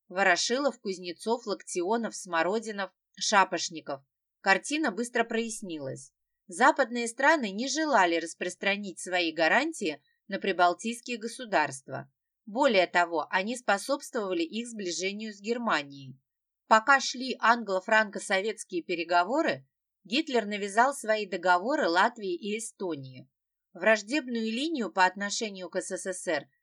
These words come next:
стала проводить Хартизская Венгрия. Практически не изменилась позиция польского правительства,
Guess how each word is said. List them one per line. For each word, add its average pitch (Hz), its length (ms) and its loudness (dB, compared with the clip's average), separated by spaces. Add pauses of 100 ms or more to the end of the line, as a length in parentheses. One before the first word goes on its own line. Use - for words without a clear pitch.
(160)
стала 254 420 4
проводить 214 640 0 (200)
Хартизская 247 840 -2
Венгрия. 147 680 -6 (320)
Практически 240 640 0
не 226 240 -4
изменилась 233 580 -6
позиция 226 560 -4
польского 190 560 -4
правительства, 160 920 -4